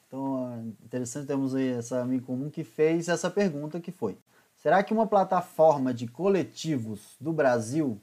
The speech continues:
não seria uma solução pra conseguir ampliar a rede de assistência?"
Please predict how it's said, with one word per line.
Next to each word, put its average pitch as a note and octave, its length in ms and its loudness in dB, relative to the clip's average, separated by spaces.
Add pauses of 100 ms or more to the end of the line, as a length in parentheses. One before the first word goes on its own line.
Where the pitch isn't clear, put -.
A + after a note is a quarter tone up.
(140)
não D3 180 -6
seria D#3 320 -2
uma E3+ 140 -2
solução C#3 760 -6 (160)
pra B2+ 160 -4
conseguir C3+ 600 -6
ampliar D3 840 0 (420)
a A#2+ 100 -2
rede C3+ 340 -2
de A#2 100 -2
assistência?" A#2+ 760 -6